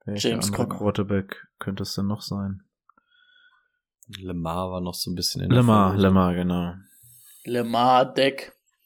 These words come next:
Speaker 2: Das sind so
Speaker 1: Nee,
Speaker 2: die
Speaker 1: ja, Dak
Speaker 2: Kandidaten,
Speaker 1: hat sich's
Speaker 2: wo ich
Speaker 1: jetzt
Speaker 2: sag
Speaker 1: halt versaut.
Speaker 2: Ja, das
Speaker 1: Durch
Speaker 2: stimmt.
Speaker 1: gestern.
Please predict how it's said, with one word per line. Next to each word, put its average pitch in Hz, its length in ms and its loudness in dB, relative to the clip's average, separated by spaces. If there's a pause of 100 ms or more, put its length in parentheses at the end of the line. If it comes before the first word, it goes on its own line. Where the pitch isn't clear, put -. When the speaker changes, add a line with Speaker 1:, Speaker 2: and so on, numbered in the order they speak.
(300)
Speaker 2:
Das - 200 -8
sind 120 140 -12
so 131 100 -2
Speaker 1:
Nee, 95 120 -2
Speaker 2:
die 104 60 -4
Speaker 1:
ja, 117 140 4
Dak 131 60 0
Speaker 2:
Kandidaten, 139 220 4
Speaker 1:
hat 156 100 0
sich's - 260 0
Speaker 2:
wo 147 40 4
ich 143 40 4
Speaker 1:
jetzt 143 100 0
Speaker 2:
sag 143 80 2
Speaker 1:
halt 135 120 4
versaut. 90 680 -2 (1300)
Speaker 2:
Ja, 131 220 -4
das 127 100 -2
Speaker 1:
Durch 95 120 -12
Speaker 2:
stimmt. - 220 -8
Speaker 1:
gestern. 92 460 -12